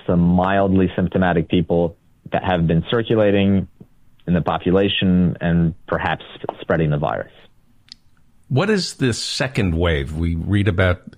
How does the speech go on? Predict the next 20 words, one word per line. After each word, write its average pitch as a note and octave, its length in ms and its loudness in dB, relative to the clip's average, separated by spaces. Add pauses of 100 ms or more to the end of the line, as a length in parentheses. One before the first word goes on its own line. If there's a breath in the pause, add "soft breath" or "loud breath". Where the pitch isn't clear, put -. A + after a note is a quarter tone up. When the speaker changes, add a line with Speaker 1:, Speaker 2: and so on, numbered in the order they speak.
(380 soft breath)
Speaker 2:
the F2+ 100 0
flu, G#2+ 480 0
the C2 100 -6
Spanish F2 520 -2
flu, E2 640 -2 (800 soft breath)
that F#2 200 -2
there F2+ 100 2
was E2 180 0
a, D#2 300 0
a F#2 80 -4
second F#2 480 -2
wave D#2+ 360 0
to A1+ 260 -6
it. - 100 -10 (160)
Why G#2+ 240 0
is A2+ 200 0
there G2 160 0
a E2 60 -2
second D#2+ 480 -4
wave? C2 480 -8